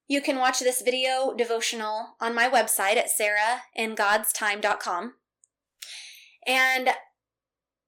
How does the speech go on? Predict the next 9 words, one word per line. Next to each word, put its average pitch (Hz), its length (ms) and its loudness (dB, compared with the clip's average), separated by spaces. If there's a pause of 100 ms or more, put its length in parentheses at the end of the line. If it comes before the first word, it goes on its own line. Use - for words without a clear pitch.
(580)
that's 302 200 2
all 381 120 6
I 403 140 6
have 320 140 2
for 415 100 0
you 262 140 0
today. 196 440 -6 (600)
I'm 269 340 -4
really, 294 480 -4